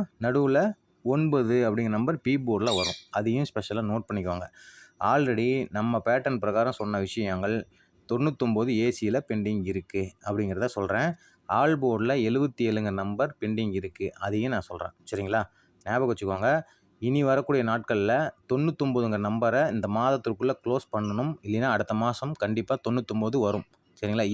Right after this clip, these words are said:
ஏசி மட்டும் தொண்ணூத்தொம்பது. சரியா ஃபாலோ பண்ணுங்க, வின்னிங் கிடைக்கும்.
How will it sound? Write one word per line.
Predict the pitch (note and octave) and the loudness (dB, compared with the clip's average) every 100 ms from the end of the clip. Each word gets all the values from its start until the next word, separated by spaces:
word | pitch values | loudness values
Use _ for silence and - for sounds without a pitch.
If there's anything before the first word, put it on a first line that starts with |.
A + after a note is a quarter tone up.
| C3 | 2
ஏசி | D#3 - B2+ | 2 0 0
மட்டும் | G#2+ F#2+ D#3 D3+ | 0 -2 -4 -2
தொண்ணூத்தொம்பது. | A#2 A2+ - G#2+ G2 F#2 F#2 - - B2 | 0 0 0 -2 0 -2 -6 -12 -4 0
சரியா | A#2 A#2+ C3+ | 2 2 0
ஃபாலோ | A2 G#2+ G2+ | 0 0 0
பண்ணுங்க, | F#2+ F#2 A#2 D#3+ - - - - | -2 -2 -2 -4 -6 -20 -18 -4
வின்னிங் | A#2 A#2 G#2+ | -2 -2 -2
கிடைக்கும். | G#2+ G2+ F#2 | -2 -4 -10